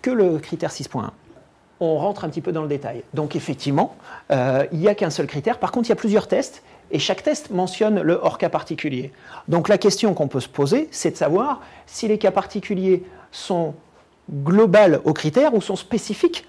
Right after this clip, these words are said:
à chacun de, à chacun des tests. En fait, si on regarde le lien là, le lien cas particulier est relatif aux critères, en fait. C'est-à-dire que si vous cliquez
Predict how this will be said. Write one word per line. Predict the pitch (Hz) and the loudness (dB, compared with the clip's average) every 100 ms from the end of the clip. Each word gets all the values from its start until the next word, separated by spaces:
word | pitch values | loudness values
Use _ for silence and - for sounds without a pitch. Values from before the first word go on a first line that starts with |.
| - | -6
à | - | -2
chacun | 151 156 185 | 0 0 2
de, | 180 135 131 127 127 135 - | 4 4 4 2 -2 -4 -2
à | 135 | -2
chacun | 147 143 170 | 0 0 2
des | 143 | 2
tests. | 117 - - - - - | 0 -2 -10 -20 -20 -10
En | 139 | -4
fait, | 180 175 | -4 -4
si | 165 | -4
on | 139 | -2
regarde | 156 160 143 123 - | 0 0 -2 -6 -6
le | 139 143 | -2 0
lien | 131 147 165 147 - - | 0 -2 -4 -6 -12 -2
là, | 151 226 - - - - | 0 0 -6 -20 -20 -16
le | 113 | -10
lien | 131 196 | -4 -4
cas | 202 - | -4 -4
particulier | 139 - 143 - 139 165 233 - - - | -6 -6 -10 -8 -2 0 -2 -6 -20 -8
est | 131 | -4
relatif | 123 123 123 190 | 0 0 -2 -4
aux | 135 | -6
critères, | - - 151 123 104 - _ _ | -6 -6 -2 -2 -4 -8 _ _
en | 120 | -12
fait. | - - - - - - | -8 -8 -10 -20 -20 -12
C'est-à-dire | - 151 165 160 147 - | -8 -2 -2 0 -4 -2
que | 147 131 - - | -2 -2 -4 -8
si | - - 226 | -14 -6 -2
vous | 208 220 | -2 -2
cliquez | - 202 175 - 175 | -4 -8 -6 -4 -4